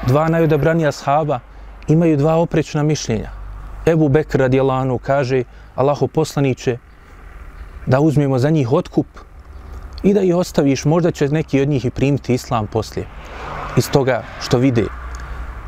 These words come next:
Omer, radijallahu anhu, kaže: Ja ne vidim tako, ja smatram da trebaju da budu kažnjeni zbog onoga što su radili. I to da budu kažnjeni tako što će svako svoga bližnjega kaznit.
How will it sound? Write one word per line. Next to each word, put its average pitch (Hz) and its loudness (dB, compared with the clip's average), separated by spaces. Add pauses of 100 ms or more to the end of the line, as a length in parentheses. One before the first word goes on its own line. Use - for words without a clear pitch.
(380)
Omer, 151 4
radijallahu 147 2
anhu, 143 0
kaže: 147 2
Ja 151 2
ne 170 2
vidim 135 2
tako, - -4 (340)
ja 127 2
smatram 139 0 (360)
da 120 0
trebaju 139 2
da 135 4
budu 147 4
kažnjeni 175 2
zbog 156 2
onoga 156 2
što - -6
su 127 0
radili. 113 0 (480)
I 156 4
to 165 4
da 160 4
budu 175 4
kažnjeni 180 2
tako 185 -2
što 175 -2
će 170 0
svako 202 0 (500)
svoga 170 4
bližnjega 143 4
kaznit. 110 -4